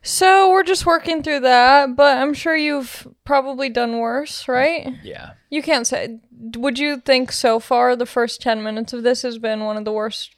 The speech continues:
Speaker 1: podcasts you've done, or maybe
Speaker 2: Yeah,
Speaker 1: I don't
Speaker 2: well, I
Speaker 1: know.
Speaker 2: didn't even know that it started yet, so.
Speaker 1: Well, yeah, it's a surprise.
Speaker 2: Yeah.
Speaker 1: Um, I'll apologize for that.
Speaker 2: It's okay.
Speaker 1: Sorry.
Speaker 2: It's okay.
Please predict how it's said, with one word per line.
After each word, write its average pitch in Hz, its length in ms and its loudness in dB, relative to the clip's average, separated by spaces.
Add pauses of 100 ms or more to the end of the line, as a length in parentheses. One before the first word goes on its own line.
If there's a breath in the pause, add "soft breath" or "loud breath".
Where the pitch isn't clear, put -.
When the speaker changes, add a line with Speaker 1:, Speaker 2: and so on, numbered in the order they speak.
Speaker 1:
podcasts 262 500 -4
you've 269 100 -12
done, 269 300 -2
or 240 100 -4
maybe 208 240 -8
Speaker 2:
Yeah, 190 100 4
Speaker 1:
I - 20 6
don't 120 80 4
Speaker 2:
well, 110 100 2
I 107 40 2
Speaker 1:
know. 104 60 -4
Speaker 2:
didn't 110 140 -8
even 95 160 -10
know 92 100 -12
that 90 100 -14
it 85 80 -20
started 92 540 -14
yet, 85 320 -20
so. 269 100 -12
Speaker 1:
Well, 311 400 6
yeah, 240 300 0
it's - 240 -4
a 254 80 2
surprise. 240 800 -2
Speaker 2:
Yeah. - 260 -18 (380)
Speaker 1:
Um, 226 640 -6 (300)
I'll 220 260 0
apologize 233 580 -10
for - 140 -18
that. 247 380 -16
Speaker 2:
It's - 180 -20
okay. - 160 -20
Speaker 1:
Sorry. 247 340 -12 (300 soft breath)
Speaker 2:
It's - 120 -20
okay. - 240 -20